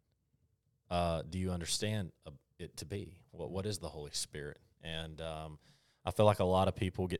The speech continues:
confused about what the Holy Spirit is. Um, you know, my understanding, uh, it, you know, it's probably gonna be fairly close po-, on point with, uh, with the, with the rest of the group here. Um,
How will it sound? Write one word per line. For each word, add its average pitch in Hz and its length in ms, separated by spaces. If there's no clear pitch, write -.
confused 90 560
about 76 320
what 78 140
the 73 80
Holy 80 260
Spirit 80 420
is. - 600
Um, 78 580
you 82 120
know, 80 300
my 101 280
understanding, 87 800
uh, - 40
it, - 100
you 87 100
know, 82 320
it's 92 140
probably 95 340
gonna 87 220
be 82 160
fairly 123 300
close 92 440
po-, - 200
on 92 220
point 92 360
with, 87 340
uh, 80 420
with - 140
the, 85 140
with 85 200
the 85 80
rest 85 240
of - 60
the 82 60
group 80 300
here. 85 280
Um, 82 580